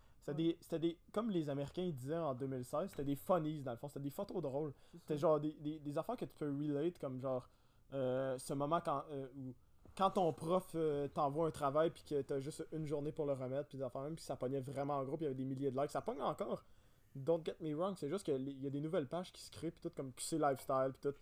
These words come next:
Speaker 1: C'est du contenu que c'est pas nécessairement eux autres qui créent, mais qu'en leur partageant,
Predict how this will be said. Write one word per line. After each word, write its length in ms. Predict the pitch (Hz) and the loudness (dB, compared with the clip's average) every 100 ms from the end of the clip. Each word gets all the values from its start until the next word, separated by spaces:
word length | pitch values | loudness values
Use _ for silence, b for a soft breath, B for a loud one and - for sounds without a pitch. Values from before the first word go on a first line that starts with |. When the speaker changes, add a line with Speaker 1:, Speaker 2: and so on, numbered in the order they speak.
| B B B | B B B
Speaker 1:
C'est 120 | - 147 | -10 -4
du 80 | |
contenu 360 | - 165 175 226 | 2 2 2 -6
que 260 | - 170 - - - | -4 -4 -4 -12 -20
c'est 120 | - - | -10 -2
pas 80 | |
nécessairement 560 | 233 226 180 175 160 170 | -2 -2 -2 0 2 2
eux 80 | 151 | 2
autres 120 | 196 | -4
qui 100 | - | -8
créent, 300 | - 143 185 - - - - - - - | -12 -6 -6 -6 -16 -18 -20 -20 -20 -6
mais 160 | 160 | -4
qu'en 280 | 151 147 143 | 0 2 4
leur 220 | 143 - - | 4 2 0
partageant, 580 | 196 - 185 147 175 | -2 0 -2 0 -2